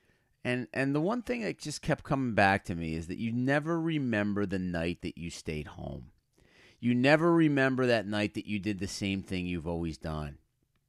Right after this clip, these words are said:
You, you do remember the night that you, that you really get to spend time with people from your past and people that you really enjoy.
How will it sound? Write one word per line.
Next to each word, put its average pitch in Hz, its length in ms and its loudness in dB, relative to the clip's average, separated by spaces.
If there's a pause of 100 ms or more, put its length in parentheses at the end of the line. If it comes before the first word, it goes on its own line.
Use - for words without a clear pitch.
(440)
You, 113 340 -2
you 135 240 2
do 143 280 4
remember 143 540 2
the 117 120 0
night 101 420 0 (500)
that 101 140 -4
you, 107 220 -4
that - 180 -8
you 107 140 -4
really 110 400 0
get 104 200 -4
to 92 60 -10
spend 92 360 -6
time 85 340 -4
with 80 180 -10
people 82 320 -6
from 78 200 -10
your 71 100 -10
past 73 500 -8
and 80 80 -12
people 82 300 -6
that 78 100 -6
you 62 100 -10
really 76 360 -6
enjoy. 73 460 -10